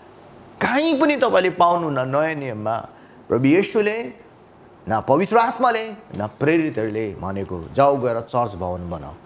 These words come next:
तर हामी स्पष्ट रूपमा पाउँछौँ, "चेला बनाऊ, चेला।" प्रेरित दुईको छ्यालिसमा पाउँछौँ हामी, "तिनीहरू एकै मनका भई मन्दिरमा एकसाथ उपस्थित हुन्थे,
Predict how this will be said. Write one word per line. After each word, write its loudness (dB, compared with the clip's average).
तर -4
हामी -2
स्पष्ट -2
रूपमा 0
पाउँछौँ, -2
"चेला 0
बनाऊ, -6
चेला।" -6
प्रेरित 6
दुईको 6
छ्यालिसमा 4
पाउँछौँ 4
हामी, 0
"तिनीहरू 8
एकै 4
मनका 4
भई 6
मन्दिरमा 4
एकसाथ 0
उपस्थित 0
हुन्थे, 0